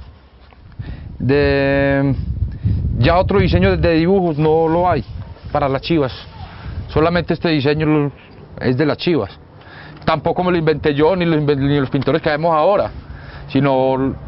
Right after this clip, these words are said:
que ya es una tradición de que uno va viendo los carros. Anteriormente no le hacían tanta cosa,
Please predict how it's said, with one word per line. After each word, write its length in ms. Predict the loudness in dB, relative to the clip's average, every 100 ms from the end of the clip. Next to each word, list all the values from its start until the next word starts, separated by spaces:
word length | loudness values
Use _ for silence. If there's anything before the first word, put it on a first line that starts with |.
| -14 -14 -14 -2
que 100 | 0
ya 100 | 2
es 60 |
una 120 | 0
tradición 640 | 0 0 2 2 0 0 -6 -14 -18 -18 -18 -16 -16 -14 -12 -12 -4
de 140 | -2
que 100 | 0
uno 100 | 0
va 80 | 2
viendo 180 | 2 0
los 140 | -2
carros. 540 | 2 2 2 0 -2 -4 -8 -4
Anteriormente 560 | -2 0 2 2 2
no 100 | 4
le 60 | 4
hacían 180 | 4 2
tanta 280 | 0 0
cosa, 380 | 0 0 0 -4